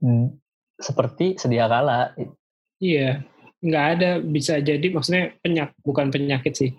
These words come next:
Speaker 2: Kita kan pasti beradaptasi dengan, eh,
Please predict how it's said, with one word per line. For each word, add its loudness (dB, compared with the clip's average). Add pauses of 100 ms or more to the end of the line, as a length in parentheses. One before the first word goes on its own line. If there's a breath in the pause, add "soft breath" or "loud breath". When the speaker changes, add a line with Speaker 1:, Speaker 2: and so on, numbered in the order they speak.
(380 loud breath)
Speaker 2:
Kita 0
kan -2
pasti -2
beradaptasi -2
dengan, 0
eh, -2